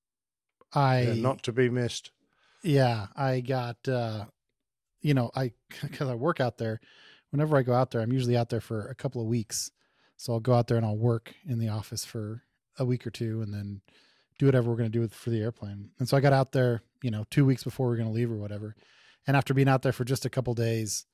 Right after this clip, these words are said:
Speaker 1: um, maybe I was out there for just a week, but, um, after being out there for a couple days, I was just completely congested and backed up and everything. And,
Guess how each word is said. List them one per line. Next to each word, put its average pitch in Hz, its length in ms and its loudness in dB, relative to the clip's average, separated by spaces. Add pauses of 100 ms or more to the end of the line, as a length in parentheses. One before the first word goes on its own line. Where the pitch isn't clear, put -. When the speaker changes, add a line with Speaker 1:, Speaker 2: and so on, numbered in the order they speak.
(460)
Speaker 1:
um, 104 500 -6 (160)
maybe 151 220 0
I - 20 0
was 131 120 -4
out 113 80 -6
there 110 100 -4
for 104 80 -10
just 104 200 -8
a 117 40 -8
week, 110 300 -6
but, 117 140 -4 (640)
um, 110 460 -4 (200)
after 147 220 2
being 135 160 4
out 143 160 4
there 135 100 2
for 135 120 -2
a 120 40 -2
couple 113 200 -2
days, 110 260 -2
I 120 140 0
was 117 160 -2
just - 320 -2
completely 127 840 0 (960)
congested 139 760 4
and 107 280 -4 (160)
backed 131 320 2
up 131 220 -4
and 120 80 -4
everything. 123 500 -2
And, 104 220 -10